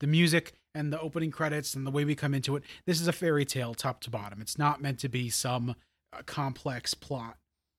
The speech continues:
and it never strives to be either. And that's part of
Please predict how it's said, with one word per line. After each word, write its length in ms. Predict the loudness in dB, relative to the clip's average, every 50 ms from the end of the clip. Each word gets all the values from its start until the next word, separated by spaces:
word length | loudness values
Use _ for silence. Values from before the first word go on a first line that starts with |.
| _ _ -2
and 140 | 0 2
it 80 | 2 4
never 240 | 4 4 4 4 2
strives 460 | 0 2 2 4 4 4 2 0 -2
to 80 | -4 -2
be 120 | -2 -2 -2 -2 -4
either. 280 | -4 -4 -6 -10 -14 _ _ _ _ -8 -2
And 120 | 4 4
that's 200 | 4 4 4 0
part 400 | -8 -2 2 6 6 6 6 6
of 200 | 2 0 -4